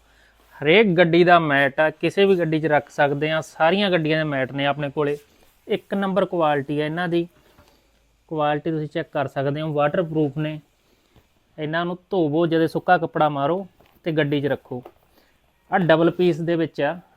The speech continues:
ਆਹ ਪੀਸ ਅੱਡ ਆ ਇਹਦਾ। ਆਹ ਪੀਸ ਲਾ ਕੇ ਆਪਾਂ ਮਿੱਟੀ ਝਾੜ ਵੀ ਸਕਦੇ ਆ, ਮਿੱਟੀ ਝਾੜ ਕੇ ਆਹ ਵਿੱਚ ਫਿਕਸ ਰਹੂਗਾ। ਇਹ ਵਾਲੇ ਨੂੰ ਲਾ ਕੇ ਆਪਾਂ ਮਿੱਟੀ ਝਾੜ ਕੇ ਵਿੱਚ ਫੇਰ ਰੱਖ ਸਕਦੇ ਆ। ਤੇ ਸਾਈਡ 'ਤੇ ਮਿਲ ਰਹੀ ਹੈ ਇੱਕ ਪਾਕਟ, ਕੁਛ ਵੀ ਰੱਖਣ ਖਾਤਰ।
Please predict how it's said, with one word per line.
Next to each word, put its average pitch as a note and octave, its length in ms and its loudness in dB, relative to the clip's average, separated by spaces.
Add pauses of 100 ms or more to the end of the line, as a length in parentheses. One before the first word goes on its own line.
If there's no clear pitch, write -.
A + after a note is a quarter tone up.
ਆਹ F3 140 0
ਪੀਸ F3+ 320 -4
ਅੱਡ C3 180 -4
ਆ C3+ 80 2
ਇਹਦਾ। D#3 220 -2 (560)
ਆਹ E3 100 4
ਪੀਸ E3 260 -2
ਲਾ D3 200 2
ਕੇ F3+ 180 0
ਆਪਾਂ E3+ 220 0
ਮਿੱਟੀ E3 320 -4
ਝਾੜ D#3+ 220 2
ਵੀ C#3+ 140 -2
ਸਕਦੇ D3+ 280 -4
ਆ, D#3 40 -4
ਮਿੱਟੀ D#3 220 -6
ਝਾੜ E3+ 180 0
ਕੇ E3+ 140 -4
ਆਹ E3 100 2
ਵਿੱਚ E3 180 -6
ਫਿਕਸ D3+ 320 -6
ਰਹੂਗਾ। F3 400 0 (840)
ਇਹ F#3+ 160 6
ਵਾਲੇ G3+ 240 6
ਨੂੰ F#3+ 220 -2
ਲਾ F3 160 6
ਕੇ F#3+ 140 -2
ਆਪਾਂ F#3 180 -4
ਮਿੱਟੀ E3+ 240 -6
ਝਾੜ E3+ 240 0
ਕੇ G3 120 -10
ਵਿੱਚ F3+ 240 -8 (100)
ਫੇਰ E3 160 -2
ਰੱਖ C#3+ 180 -4
ਸਕਦੇ B2 380 -4
ਆ। A#2+ 100 -10 (880)
ਤੇ D#3 80 -4
ਸਾਈਡ D3 340 -2
'ਤੇ E3 160 -4
ਮਿਲ D#3 200 -4
ਰਹੀ D#3+ 160 0
ਹੈ E3+ 60 0
ਇੱਕ - 80 -4 (100)
ਪਾਕਟ, D3 380 -2 (1040)
ਕੁਛ D#3 180 -6
ਵੀ E3 140 0
ਰੱਖਣ D3+ 340 -6
ਖਾਤਰ। D#3 420 -4